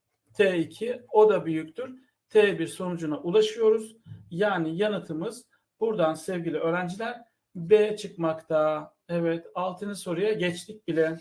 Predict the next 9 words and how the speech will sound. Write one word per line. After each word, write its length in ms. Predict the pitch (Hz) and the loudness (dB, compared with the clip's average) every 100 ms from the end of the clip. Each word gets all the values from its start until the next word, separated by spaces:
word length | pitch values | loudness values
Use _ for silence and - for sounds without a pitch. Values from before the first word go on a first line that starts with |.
| - _ _ - - _ _ _ _ - | -14 _ _ -20 -20 _ _ _ _ -2
Evet, 240 | 190 185 | -2 0
altıncı 420 | 202 196 196 190 | 2 2 0 -8
sorumuza 560 | 170 175 156 143 143 143 | -8 -4 -4 -4 -4 -4
başlayalım. 720 | 196 196 220 208 208 220 220 - _ _ _ _ _ _ _ _ _ _ _ _ _ _ | -4 -2 4 4 4 -4 -12 -18 _ _ _ _ _ _ _ _ _ _ _ _ _ _
Altıncı 380 | 214 220 233 240 | 4 4 0 -2
sorumuz 480 | 233 233 233 226 226 | 0 -2 -2 -8 -6
nispeten 600 | 226 - 196 208 196 185 | -6 -2 -2 0 -2 0
diğerlerine 580 | 190 185 185 180 180 | 0 0 -2 -4 -6
göre 400 | 170 170 175 175 | -2 0 0 -4